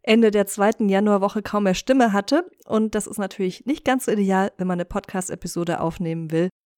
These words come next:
Und so habe ich es dann lieber sein lassen. Und dann dachte ich, es hat ja auch Vorteile, die Episode jetzt erst Ende Januar rauszubringen. Denn dann kannst du nämlich direkt schauen, ob du die Tipps, die ich dir heute vorstellen werde,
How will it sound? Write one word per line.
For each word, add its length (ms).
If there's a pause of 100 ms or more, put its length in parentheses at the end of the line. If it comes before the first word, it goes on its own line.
(100)
Und 280
so 220
habe 160
ich 80
es 60
dann 160
lieber 220
sein 300
lassen. 440
Und 240
dann 140
dachte 320
ich, 160 (200)
es 240
hat 160
ja 180
auch 140
Vorteile, 800
die 120
Episode 420
jetzt 240
erst 240 (100)
Ende 240
Januar 360
rauszubringen. 680 (340)
Denn 100
dann 140
kannst 260
du 40
nämlich 160
direkt 380
schauen, 340 (600)
ob 200
du 60
die 120
Tipps, 380
die 100
ich 80
dir 140
heute 240
vorstellen 560
werde, 280